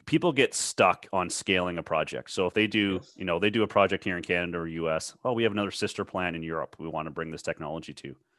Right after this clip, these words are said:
Speaker 1: right? That's a whole different
Speaker 2: Yes.
Speaker 1: ballgame over there, right? And if it's
Speaker 2: Exactly.
Speaker 1: literally flipping a switch, obviously there's some C E certification and stuff for Europe, but, um, that type of technology. So are you telling me,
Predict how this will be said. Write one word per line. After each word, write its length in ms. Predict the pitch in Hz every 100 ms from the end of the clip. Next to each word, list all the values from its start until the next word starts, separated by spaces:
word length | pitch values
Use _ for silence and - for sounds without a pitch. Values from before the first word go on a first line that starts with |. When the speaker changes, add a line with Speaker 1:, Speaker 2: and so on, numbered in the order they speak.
| _ _ _ _ 80
Speaker 1:
right? 240 | 82 107 -
That's 140 | 92
a 60 | 107
whole 120 | 98
different 240 | 95 95 87
Speaker 2:
Yes. 80 |
Speaker 1:
ballgame 260 | 92 90 82
over 200 | 76 76
there, 180 | 73 69
right? 300 | 78 85 - - _ _ -
And 120 | -
if 200 | 90 87
it's 120 | 92
Speaker 2:
Exactly. 120 | - 98
Speaker 1:
literally 320 | 101 95 90
flipping 380 | - 98 87 82
a 40 |
switch, 360 | - 98 92 90
obviously 340 | 92 87 87
there's 280 | 82 - - - -
some 140 | - 87
C 240 | 90 80
E 20 |
certification 640 | 80 85 76 - 85 - 80
and 80 |
stuff 180 | - 85
for 80 | 90
Europe, 360 | 87 92 - -
but, 180 | 82 - - - -
um, 340 | - 87 82 80 -
that 120 | 98
type 160 | - 92
of 60 | 82
technology. 460 | 90 92 95 87
So 120 | -
are 40 | 139
you 100 | 175
telling 300 | 156 127 123
me, 240 | 110 -